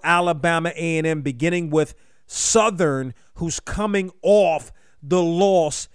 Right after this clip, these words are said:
to Alcorn State. See, this is the time in the season when it really gets down and dirty and grimy in the swac, because when you, when you look at other conferences and, and you look at, let's say you look at the S I A C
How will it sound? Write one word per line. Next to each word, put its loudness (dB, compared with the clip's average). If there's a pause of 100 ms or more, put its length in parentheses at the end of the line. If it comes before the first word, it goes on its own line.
(260)
to 0 (100)
Alcorn 0
State. -4 (140)
See, 2
this 4
is 4
the 2
time 0
in -2
the -2
season -4 (280)
when 0
it -2
really 4
gets 0
down 2
and -4
dirty 2 (260)
and -6
grimy 0
in -6
the -4
swac, -4
because -4
when -4
you, -4 (300)
when 0
you 0
look 0
at 0
other 0 (140)
conferences -8 (260)
and, -4
and -4
you -2
look 0
at, 4
let's 0
say -2
you -2
look -2
at -6
the -2
S 0
I 0
A 0
C -6